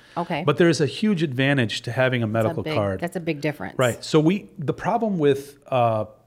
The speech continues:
Speaker 2: people getting one is it's time, it's time, timely. It's, it takes too much time.
Speaker 1: It does. It takes
Speaker 2: So
Speaker 1: a lot of
Speaker 2: what
Speaker 1: time.
Speaker 2: we've gotten is a pass from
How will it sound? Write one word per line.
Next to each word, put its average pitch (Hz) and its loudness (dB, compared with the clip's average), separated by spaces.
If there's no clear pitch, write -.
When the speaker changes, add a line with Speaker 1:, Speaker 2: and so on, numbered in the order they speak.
Speaker 2:
people 156 -2
getting 135 0
one 101 -2
is 123 -2
it's 120 -2
time, 160 -4
it's - -8
time, 151 -4
timely. 180 -2
It's, - -6
it 143 -6
takes 156 -2
too 156 -2
much 143 -2
time. 180 -4
Speaker 1:
It 160 -8
does. 131 -2
It - -20
takes - -14
Speaker 2:
So 160 6
Speaker 1:
a - 6
lot 151 4
of 156 6
Speaker 2:
what 143 4
Speaker 1:
time. 135 -10
Speaker 2:
we've 170 2
gotten 151 4
is 120 0
a - -4
pass 160 -2
from 120 -2